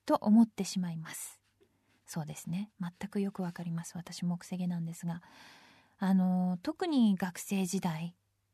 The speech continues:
とかは、本当に嫌でしたね。あの、まあ、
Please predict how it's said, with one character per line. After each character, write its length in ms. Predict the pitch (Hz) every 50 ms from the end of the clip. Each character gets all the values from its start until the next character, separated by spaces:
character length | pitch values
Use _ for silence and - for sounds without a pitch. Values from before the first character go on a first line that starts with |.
| _ _ _ _ _ _ -
と 100 | 202 185
か 360 | - - 180 165 147 170 - _ _ _ _ _ _ _ _ _ _ _ _ _ _ _ _ _ _ _ _ -
は、 520 | 180 175 175 190 202 196 180 165 156 156 _ _ _ _ _ _ _ _
本 180 | - 190 185 190
当 120 | - 220
に 560 | 220 240 240 240 240 240 240 240 233 233 226 -
嫌 160 | 226 233 220
で 100 | 220 208
し 80 | -
た 140 | - - 170
ね。 520 | 170 175 180 190 202 208 214 226 226 226 226 _ - - - _ _ _ _ _
あ 140 | - 190 190
の、 680 | 190 190 190 185 185 185 185 185 180 180 180 180 175 180
ま 260 | 196 247 262 214 175 -
あ、 220 | - - -